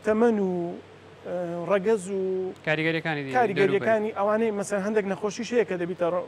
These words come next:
Speaker 1: ڕۆماتیزمی بڕبڕەکان، ئەویش هەر ئێستا باز دەکەین، ئەوانیش سەبەبن.
Speaker 2: باشە.
Speaker 1: بۆیە ئەوەی کە زۆر مهمە، ئە، نیشانەکانە بە دەرەجەیەک. ئەو کەسانە ئەوانەی کە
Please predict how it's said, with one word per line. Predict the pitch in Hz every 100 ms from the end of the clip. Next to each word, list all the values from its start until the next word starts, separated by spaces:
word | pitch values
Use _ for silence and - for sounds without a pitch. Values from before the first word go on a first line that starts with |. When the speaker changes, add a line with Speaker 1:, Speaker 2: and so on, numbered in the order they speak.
| 185
Speaker 1:
ڕۆماتیزمی | 185 170 170 190 185
بڕبڕەکان، | 175 175 180 214 240
ئەویش | 220 240 208 -
هەر | 208
ئێستا | 170 - 175
باز | 175 175
دەکەین، | 220 -
ئەوانیش | 214 262 240 -
سەبەبن. | 185 160 127 127 170 131
Speaker 2:
باشە. | - - - - 175
Speaker 1:
بۆیە | 254 240
ئەوەی | 190 208
کە | 208 202
زۆر | 233 214
مهمە، | 208 262 240 262 - - - - - - - - - - - - -
ئە، | 170 185
نیشانەکانە | 196 - 185 185 185 180 147
بە | 151
دەرەجەیەک. | 160 160 160 165 220 - - - - - 220
ئەو | 240
کەسانە | 226 220 220 233
ئەوانەی | - 190 202
کە | 190